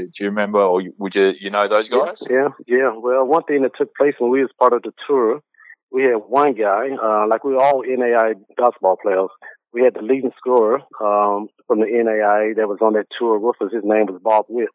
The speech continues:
Speaker 2: Now, during our eight-week
Speaker 1: Okay.
Speaker 2: tour, Bob got engaged, uh, to a girl, um, but he couldn't stay here. Obviously, we all had to fly back to America. But, um,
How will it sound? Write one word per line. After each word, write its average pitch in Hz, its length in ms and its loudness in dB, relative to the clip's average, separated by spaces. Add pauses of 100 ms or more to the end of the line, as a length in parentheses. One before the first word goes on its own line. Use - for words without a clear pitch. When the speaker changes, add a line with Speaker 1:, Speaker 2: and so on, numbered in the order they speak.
(680)
Speaker 2:
Now, 107 140 -2
during 135 260 0
our 123 160 2
eight-week 123 320 -4
Speaker 1:
Okay. 135 120 4
Speaker 2:
tour, 131 120 0
Bob 120 320 2
got 110 160 -2
engaged, 107 580 -2 (240)
uh, 98 220 2 (140)
to 110 140 0
a 101 40 0
girl, 104 360 0 (540)
um, 104 460 0
but 117 100 2
he 117 60 -2
couldn't 117 320 -2
stay 127 240 2
here. 104 220 -6
Obviously, 113 340 2
we 113 140 -4
all 113 180 2
had 113 120 -4
to 101 60 -10
fly 117 180 0
back 110 160 -2 (100)
to 113 80 -4
America. 107 500 0 (520)
But, 101 160 0
um, 98 400 0